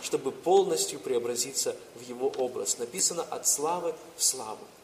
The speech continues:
Как трудно это сделать, если мы не проявляем усилия для того, чтобы познать Господа.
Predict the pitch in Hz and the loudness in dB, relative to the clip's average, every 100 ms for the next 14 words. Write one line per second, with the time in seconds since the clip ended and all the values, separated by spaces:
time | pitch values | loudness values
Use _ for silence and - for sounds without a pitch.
0 | - - 190 190 220 233 170 156 156 151 | -20 -4 -4 -2 0 0 4 4 4 4
1 | 170 220 156 143 135 151 185 233 202 - | 6 6 6 4 -2 -2 -2 -2 -2 -2
2 | 156 147 143 196 208 165 143 - - 247 | 0 0 0 2 2 0 0 2 2 -2
3 | 240 202 143 135 143 160 165 156 - 135 | 0 0 0 -2 0 0 0 -6 -4 -4
4 | 143 151 160 156 - 120 | -4 -6 2 2 2 -4